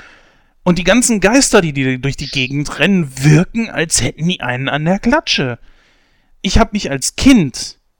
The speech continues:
tatsächlich bei Ghostbusters schon gegruselt. Besonders der erste Teil, so mit diesen ganzen Statuen und was weiß ich alles, der hatte schon was. Dieser Teil hier, da kannst du, tja,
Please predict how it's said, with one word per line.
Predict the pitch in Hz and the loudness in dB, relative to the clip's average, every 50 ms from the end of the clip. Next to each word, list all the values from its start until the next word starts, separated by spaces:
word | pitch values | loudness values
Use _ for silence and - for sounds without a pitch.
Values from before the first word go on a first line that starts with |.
| _ _ | _ _
tatsächlich | - 175 165 - - - 220 247 - - 233 - - | -4 -4 -4 -2 -2 0 0 0 0 -2 -6 -4 -2
bei | 156 147 147 | -2 -2 -2
Ghostbusters | 131 123 139 147 208 214 - - - 190 202 - - - 196 196 - | 0 0 0 2 2 0 -2 -2 -4 -4 -4 -4 -2 -2 -2 -2 0
schon | - - - 135 147 160 170 | -2 -2 -2 -2 -2 -2 -4
gegruselt. | - 170 156 - - 151 160 160 139 123 117 113 - - - - - - - | -4 -6 -8 -8 -4 -2 0 0 0 0 -2 -6 -6 -10 -14 -16 -16 -12 -4
Besonders | 151 156 185 190 185 - | 0 2 4 4 4 2
der | 180 - | 0 -2
erste | - 180 220 220 - - 208 - | 0 0 0 0 0 -2 -4 -6
Teil, | - 180 165 175 208 202 196 180 | -4 -4 -2 0 2 2 2 2
so | 147 151 | 0 -2
mit | 156 160 151 143 | -4 -4 -4 -6
diesen | 151 151 147 151 | -6 -6 -6 -4
ganzen | 143 151 170 170 - 143 | -4 -4 -6 -8 -8 -6
Statuen | 131 - - - 185 190 208 - - - - 190 202 202 196 190 | -2 -2 -2 -2 -2 -6 -6 -10 -10 -8 -4 -2 0 0 0 -2
und | 170 160 156 | -4 -4 -2
was | 165 170 - 170 | -2 -2 -2 -2
weiß | 170 | -10
ich | 170 175 - - - | -12 -14 -10 -4 -2
alles, | 165 165 160 165 - - - - - - - - - - - | -2 0 0 -2 -4 -8 -16 -20 -20 -20 -20 -20 -10 -2 0
der | 185 165 - | 2 2 4
hatte | 226 233 - 226 196 | 2 2 2 0 -2
schon | - - 147 135 123 120 113 110 | 0 -2 -2 -2 -4 -6 -8 -10
was. | 107 104 - - - - _ _ _ _ _ _ _ _ _ _ _ _ _ _ _ _ _ | -12 -12 -10 -12 -12 -12 _ _ _ _ _ _ _ _ _ _ _ _ _ _ _ _ _
Dieser | - 175 208 233 233 226 - | -2 0 2 2 2 2 2
Teil | - 151 139 151 175 185 | 0 2 2 2 2 0
hier, | 156 165 180 | 0 -2 0
da | 160 151 | 0 0
kannst | 143 - 147 165 185 - - - | 0 -2 -2 -4 -4 -4 -4 -4
du, | 170 170 165 165 156 156 151 151 - _ _ _ _ _ _ _ _ _ _ _ _ _ _ _ _ - - _ _ _ _ _ _ - | -2 -2 0 0 -2 -2 -4 -6 -10 _ _ _ _ _ _ _ _ _ _ _ _ _ _ _ _ -20 -20 _ _ _ _ _ _ -4
tja, | - 165 170 156 139 131 | 0 2 2 2 0 -2